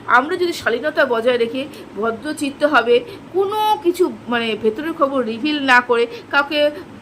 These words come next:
পার্সোনাল অ্যাটাক না করে, সুন্দর করে যদি neat and clean কন্ট্রোভার্সি করি, তা তোমার উপরে কেস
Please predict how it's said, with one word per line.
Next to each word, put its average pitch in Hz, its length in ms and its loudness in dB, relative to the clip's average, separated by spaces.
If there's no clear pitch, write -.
পার্সোনাল 294 420 4
অ্যাটাক 277 320 2
না 226 220 6
করে, 233 300 0
সুন্দর 403 480 2
করে 359 180 -2
যদি 330 200 -6
neat 403 600 -4
and 311 260 -6
clean 285 260 -4
কন্ট্রোভার্সি 240 680 -4
করি, 226 160 -2
তা 226 120 2
তোমার 247 280 -2
উপরে 220 280 -4
কেস 196 240 -4